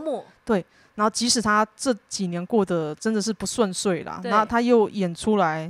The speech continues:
Speaker 2: 又加上对于家人的感情，我觉得后，后面是会赚人热泪的，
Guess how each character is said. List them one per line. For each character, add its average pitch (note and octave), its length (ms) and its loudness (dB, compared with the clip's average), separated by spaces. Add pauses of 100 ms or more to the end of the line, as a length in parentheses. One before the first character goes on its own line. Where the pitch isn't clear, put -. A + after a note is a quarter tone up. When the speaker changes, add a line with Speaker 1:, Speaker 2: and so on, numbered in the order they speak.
(140)
Speaker 2:
又 G#3+ 140 0
加 G3 180 4
上 F#3+ 200 -2
对 F#3 180 0
于 E3+ 100 -4
家 F3+ 240 0
人 E3 120 -4
的 D#3 100 -10
感 D#3 180 -10
情， D#3 180 -10
我 D#3+ 80 -6
觉 F3 80 -6
得 - 160 -8 (460)
后， C#4 180 0
后 D4 200 4
面 C4 120 4
是 B3+ 140 4
会 B3 140 6
赚 A3 240 2
人 E3+ 160 -4
热 F3+ 160 0
泪 E3+ 200 -6
的， - 140 -16